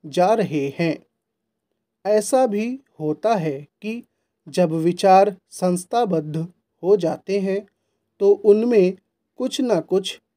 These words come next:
आशय युक्त काम करने की भावना आ जाती है।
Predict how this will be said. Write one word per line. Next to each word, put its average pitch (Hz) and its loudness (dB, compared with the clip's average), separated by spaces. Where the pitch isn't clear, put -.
आशय 180 -2
युक्त 180 -4
काम 196 -2
करने 190 0
की 190 -8
भावना 160 -2
आ 180 -4
जाती 160 -6
है। 151 -2